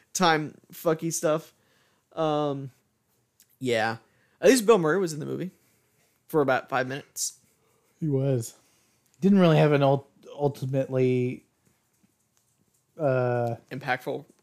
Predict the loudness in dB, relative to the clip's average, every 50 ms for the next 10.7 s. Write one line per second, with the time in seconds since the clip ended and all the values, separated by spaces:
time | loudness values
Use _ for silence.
0 | _ -20 _ _ -10 -6 -6 -6 -6 -4 -2 0 0 2 2 2 4 4 2 2
1 | 2 0 0 0 2 4 4 6 6 4 4 2 0 -2 -2 -4 -4 -4 -4 -2
2 | -2 -2 -2 -4 -6 -6 -4 -2 0 0 0 -2 -4 -4 -6 -6 -8 -8 -8 -8
3 | -8 -8 -10 -8 -4 -2 0 2 2 2 2 0 0 -2 -2 -2 -2 -4 -4 -6
4 | -4 -4 -2 -2 -2 -2 -2 -4 -6 -6 -6 -6 -6 -4 -2 -2 -2 0 0 -2
5 | -2 -4 -6 -4 -4 -4 -4 -4 -6 -10 -14 _ _ _ _ _ _ _ _ _
6 | _ _ _ _ _ _ _ _ _ _ _ _ _ _ _ _ _ -12 -8 -4
7 | -2 -2 -2 -2 -2 -2 0 0 2 2 0 0 -2 -4 -4 0 2 2 2 0
8 | -2 -4 -4 -4 -4 -2 -2 -2 -2 -2 -4 -8 -14 -20 -20 _ _ _ -6 -6
9 | -6 -6 -6 -6 -4 -4 -2 -4 -4 -6 -6 -6 -6 -6 -6 -6 -8 -8 -10 -8
10 | -6 -8 -8 -8 -12 -18 -18 _ -12 -8 -6 -6 -6